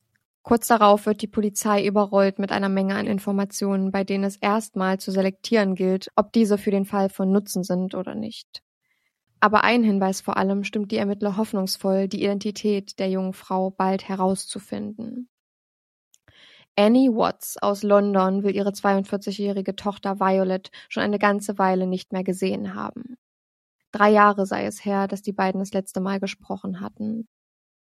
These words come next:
Im Zuge der Medienmitteilung werden circa achthundert Frauen vermisst gemeldet. Siebzig von ihnen bleiben unauffindbar.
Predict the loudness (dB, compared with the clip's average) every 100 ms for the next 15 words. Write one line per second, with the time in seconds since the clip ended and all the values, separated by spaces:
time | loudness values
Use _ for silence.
0 | _ _ _ -2 -2 0 0 4 4 6
1 | 4 4 0 -2 0 0 2 2 2 2
2 | 2 -2 -2 -2 0 0 0 -4 -2 -4
3 | -4 -2 0 -2 -2 -4 -6 -12 -10 -8
4 | -10 -10 -14 -18 -20 _ _ -2 -2 -2
5 | -6 -6 -4 -4 -2 -2 -2 -2 0 0
6 | 0 0 0 -2 -2 -2 -2 -4 -10 -12